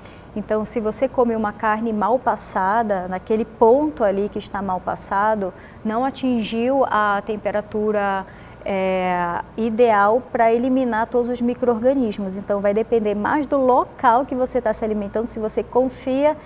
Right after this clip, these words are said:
que aquele local ele tem boas práticas de higiene, pra que se evite qualquer tipo de contaminação.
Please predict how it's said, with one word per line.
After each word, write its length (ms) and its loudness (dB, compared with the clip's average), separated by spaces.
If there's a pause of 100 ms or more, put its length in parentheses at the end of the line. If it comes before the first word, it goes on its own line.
(240)
que 80 -2
aquele 300 0
local 480 0
ele 140 -4
tem 200 -2
boas 240 -2
práticas 400 -6
de 80 -8
higiene, 500 -4 (240)
pra 120 -4
que 100 -6
se 160 -4
evite 400 0
qualquer 300 -2
tipo 200 -6
de 80 -12
contaminação. 800 -6